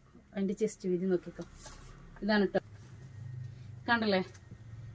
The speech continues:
അതിന്റെ കളർ ചേഞ്ച്. ഒന്ന് നല്ല ഒരു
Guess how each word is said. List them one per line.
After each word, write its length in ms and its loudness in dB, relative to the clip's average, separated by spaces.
അതിന്റെ 280 4
കളർ 160 6
ചേഞ്ച്. 440 4
ഒന്ന് 280 6
നല്ല 580 6
ഒരു 240 8